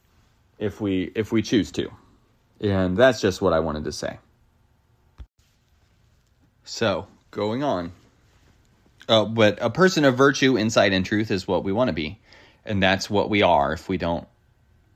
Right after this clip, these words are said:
wish for success by unethical means. Okay. So, "Few are the people who reach the other shore.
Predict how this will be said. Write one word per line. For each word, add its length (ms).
wish 280
for 300
success 720
by 160
unethical 500
means. 500
Okay. 200
So, 260
"Few 280
are 100
the 100
people 380
who 100
reach 280
the 140
other 200
shore. 500